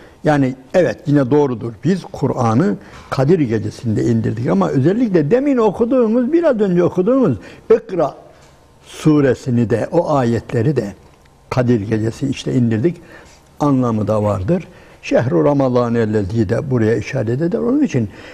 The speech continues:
yani Kadir gecesine işaret eden, e, sadece bir ayet veya o ufak sure değil, en azından üç yerinde böyle bir, e, uyarı vardır, böyle bir bildiri vardır.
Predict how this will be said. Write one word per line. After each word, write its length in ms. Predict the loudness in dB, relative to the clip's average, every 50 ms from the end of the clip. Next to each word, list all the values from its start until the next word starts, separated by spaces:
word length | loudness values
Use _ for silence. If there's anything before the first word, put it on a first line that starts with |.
| -10 -4
yani 220 | -2 0 0 0
Kadir 380 | -2 -4 -4 -4 -2 0 0 0
gecesine 580 | 0 0 0 0 0 -2 -2 -2 -2 -2 -2
işaret 520 | -2 -4 -4 -4 -2 -2 0 -2 -2 -2 -2
eden, 380 | -2 0 0 0 0 0 -2 -4 -6 -12 -18 -20 -20 -20 -20 -20 -8 -2 0
e, 40 | 2 4 4 2 0 -2 -4
sadece 440 | -4 -2 0 0 0 0 0 2 2
bir 260 | 2 2 0 -4 -8 -8 -4
ayet 480 | -2 0 2 2 2 0 0 -2 -4 -2
veya 360 | 0 2 2 2 0 -2 -2
o 320 | -2 -2 0 0 0 -2 -6 -6 -6
ufak 360 | -8 -6 -4 -6 -6 -6 -8
sure 400 | -4 0 0 2 2 2 0 2
değil, 260 | 2 2 2 0 -2 -4 -12 -18 -20 -20 -20 -20 -14 -6
en 140 | -2 0 0
azından 500 | 2 0 0 0 0 0 0 0 -2 -2
üç 360 | -2 -2 -2 -2 -2 -2 -2
yerinde 540 | -2 -2 -2 -4 -6 -4 -4 -4 -4 -4 -6 -10 -14 -20 -20 -20 -20 -20 _ _ -2
böyle 300 | 0 0 0 0 0 0
bir, 160 | 0 0 -2 -6 -14 -18 -20 -20 -20 -20 -12 -4 0
e, 380 | 2 2 2 2 0 -2 -4 -8 -10 -6 0
uyarı 360 | 2 4 4 4 2 0 -2
vardır, 380 | -2 -2 -4 -2 -4 -2 0 2
böyle 280 | 2 2 2 2 2 2
bir 240 | 2 0 0 0
bildiri 380 | 0 0 0 2 2 2 2 2
vardır. 360 | 2 0 -2 -2 -4 -6 -6